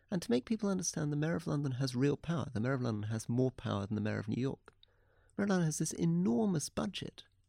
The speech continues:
and we need the Mayor to stand up and say, "I have this power,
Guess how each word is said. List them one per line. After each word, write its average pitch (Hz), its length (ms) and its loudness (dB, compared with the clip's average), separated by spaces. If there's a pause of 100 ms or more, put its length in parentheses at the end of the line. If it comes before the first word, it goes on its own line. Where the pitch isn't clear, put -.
(880)
and 143 140 4
we 151 100 6
need 160 320 2
the - 80 -4
Mayor 120 400 -2 (200)
to 120 120 -6
stand 151 460 0
up 110 180 -4
and 101 100 -4
say, - 360 -2 (120)
"I 101 120 -2
have 113 320 -4
this 127 160 -8
power, 123 360 -8